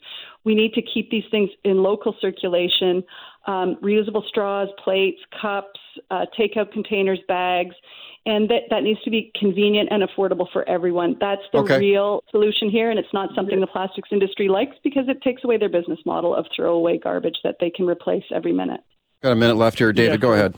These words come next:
Speaker 3: so, yeah, two important points there. Convenience and affordability. Imagine going to McDonald's to order your Big Mac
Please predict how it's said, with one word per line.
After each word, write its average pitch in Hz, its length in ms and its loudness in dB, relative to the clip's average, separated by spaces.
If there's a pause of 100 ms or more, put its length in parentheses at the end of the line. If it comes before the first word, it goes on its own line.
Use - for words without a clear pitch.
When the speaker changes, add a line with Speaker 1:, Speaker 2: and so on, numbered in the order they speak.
(400)
Speaker 3:
so, 156 200 -2
yeah, 147 280 -2 (140)
two 180 120 0
important 147 460 -4
points 131 300 -8
there. 120 220 -4
Convenience 165 800 -2
and 151 140 -2
affordability. 123 840 0
Imagine 139 480 -4
going 139 440 -2
to 127 60 -10
McDonald's 123 720 -4
to 113 80 -8
order 127 320 -2
your 120 220 0
Big 120 280 -6
Mac 117 220 -4